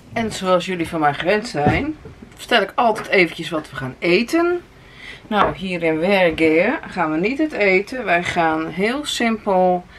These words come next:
ehm, aardappeltjes eten. Gebakken aardappeltjes. Die ik dus vanmorgen nog even bij de supermarkt heb gehaald.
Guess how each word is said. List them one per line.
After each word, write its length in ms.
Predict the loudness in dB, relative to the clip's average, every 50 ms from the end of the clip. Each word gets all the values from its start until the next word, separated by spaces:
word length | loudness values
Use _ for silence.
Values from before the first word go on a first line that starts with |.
| -20 -20 -20 -20 -20 -20 -20 -20 -12 -6
ehm, 680 | 0 2 4 4 6 6 4 4 2 0 0 0 -2 -2 -6 -8 -14 -18 -20 -4
aardappeltjes 1040 | 2 2 4 4 2 0 -4 -6 -8 -6 -4 -4 -4 -4 -6 -6 -6 -6 -6 -8 -10 -10 -12 -14 -8 -2
eten. 380 | 0 2 2 2 0 -2 -6
Gebakken 420 | -6 -6 -2 0 0 2 2 2 2
aardappeltjes. 680 | 4 4 2 0 -2 -4 -6 -6 -6 -6 -10 -12 -14 -16 -18 -20 -20 -20 -20 -20 -20 -20 -20 -20 -20 -20 -20 -20 -20 -20 -20 -20 -20 -20 -20 -18 -10
Die 240 | 2 4 6 6
ik 120 | 6 6 2
dus 220 | -2 -4 -2 -2
vanmorgen 580 | -2 -2 0 0 0 -2 -2 -4 -4 -4 -6 -6 -6
nog 220 | -6 -4 -4 -2 2
even 220 | 2 2 2 2
bij 100 | 0 0
de 60 | 0
supermarkt 580 | 0 0 -2 -2 0 0 2 4 4 2 2 0
heb 160 | -4 -6 -6
gehaald. 720 | -6 -8 -8 -6 -4 -4 -2 0 0 0 -2 -4 -10 -16 -16